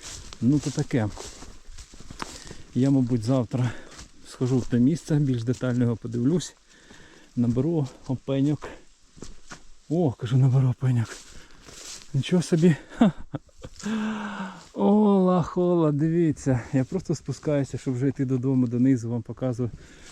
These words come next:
показую вам фінальний результат. Отакі у нас гриби, дивіться, гарні. Ну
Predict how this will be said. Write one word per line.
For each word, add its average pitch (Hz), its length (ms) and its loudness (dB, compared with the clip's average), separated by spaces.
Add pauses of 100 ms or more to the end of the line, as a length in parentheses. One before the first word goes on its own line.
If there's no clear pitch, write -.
(140)
показую 127 440 0
вам 123 180 2 (920)
фінальний 127 420 2
результат. 123 640 -4 (220)
Отакі 117 340 -10
у - 20 -2
нас 123 200 -2
гриби, 123 380 -4
дивіться, 120 340 -6
гарні. 117 460 0 (2750)
Ну 120 100 2